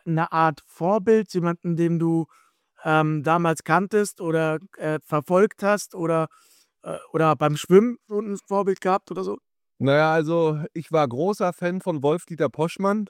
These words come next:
Speaker 2: Gott hab ihn selig, der ist mittlerweile verstorben. War für mich immer ein ganz toller, äh, Kommentator, Reporter im Z D F. I-, ich weiß nicht, warum das so gekommen ist. Ich fand ihn auch cool. Der war damals bei diesem fifa, bei dieser fifa-W M-Ausgabe zweitausendzwei, wo man die Drehschüsse machen konnte,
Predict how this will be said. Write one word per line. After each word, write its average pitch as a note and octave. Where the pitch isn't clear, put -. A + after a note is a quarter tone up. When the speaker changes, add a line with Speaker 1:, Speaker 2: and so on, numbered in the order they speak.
Speaker 2:
Gott C#3
hab D#3
ihn C#3
selig, D#3
der D3+
ist C3+
mittlerweile C#3+
verstorben. D3
War C#3+
für C#3
mich C#3+
immer C#3
ein C3+
ganz D3
toller, C#3+
äh, G2
Kommentator, C#3
Reporter C#3
im C3
Z C#3
D B2+
F. D3
I-, G#2
ich -
weiß D3
nicht, D3
warum C#3
das D3+
so D#3+
gekommen D3
ist. C#3+
Ich C3+
fand C#3+
ihn C#3
auch C3+
cool. D#3+
Der C#3
war C3+
damals C#3
bei C3
diesem B2+
fifa, D#3
bei B2+
dieser B2+
fifa-W C#3+
M-Ausgabe C#3+
zweitausendzwei, C3
wo C3+
man B2
die A#2
Drehschüsse D#3+
machen D#3+
konnte, F3+